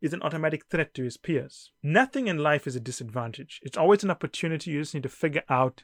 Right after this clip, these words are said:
how to make it work for you. And my final point is that if you listen to the twenty-one day programs, we have these programs whereby we teach very important skills over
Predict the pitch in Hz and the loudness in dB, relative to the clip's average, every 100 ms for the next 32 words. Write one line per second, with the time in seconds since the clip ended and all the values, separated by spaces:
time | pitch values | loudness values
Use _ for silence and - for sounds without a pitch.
0 | - - 139 135 127 123 117 117 110 - | -6 4 6 6 2 0 -2 -2 -2 -6
1 | - 127 131 _ _ - 156 160 147 240 | -10 -8 -10 _ _ 0 6 6 6 6
2 | 254 240 - 160 139 151 160 294 208 208 | 8 6 4 4 4 2 0 -2 0 0
3 | 226 185 143 - 202 185 160 139 131 123 | -2 -4 -4 -6 -2 -2 0 -2 -2 -2
4 | 147 123 120 120 170 226 233 - 190 175 | -4 -6 -6 -4 -4 -2 -6 -2 2 2
5 | 160 147 139 139 131 127 - - 202 147 | 2 -2 0 0 -2 -4 -10 -8 -6 -6
6 | - - - 127 180 202 175 156 151 151 | -12 -16 -12 0 2 4 2 0 0 -2
7 | 131 - 147 135 131 | -10 0 2 2 -2